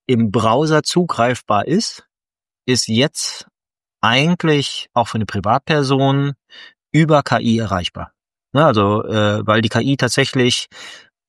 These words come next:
Webseiten aufrufen kann, komplett klicken kann, Formulare ausfüllen kann, sich einloggen kann, ne? Also, äh, just heute, kurz vor der Aufnahme der, der, äh, der Folge, habe ich mit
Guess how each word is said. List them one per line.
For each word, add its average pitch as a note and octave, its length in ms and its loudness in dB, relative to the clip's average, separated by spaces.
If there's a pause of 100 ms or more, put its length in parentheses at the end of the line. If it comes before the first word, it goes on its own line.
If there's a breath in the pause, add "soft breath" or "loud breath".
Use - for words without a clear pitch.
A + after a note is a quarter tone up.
(120)
Webseiten A2 440 0
aufrufen D#3+ 480 0
kann, D3 460 -2
komplett A2 440 -6
klicken E3 340 -2
kann, C#3 360 0
Formulare A#2 560 2
ausfüllen A#2 440 -2
kann, G#2+ 220 -2
sich F#2 200 -8
einloggen A#2+ 440 2
kann, A#2+ 240 -2
ne? C3+ 120 2
Also, G2+ 320 -2
äh, G#2 320 -10 (320 loud breath)
just - 280 0
heute, C#3 460 2 (220)
kurz - 200 0
vor - 60 0
der G#2+ 100 2
Aufnahme A2 380 2
der, G2 400 0
der, F#2+ 440 -8
äh, F#2 360 -14
der G#2 80 -6
Folge, D#3 320 0
habe A#2 120 0
ich - 120 -4
mit - 300 -4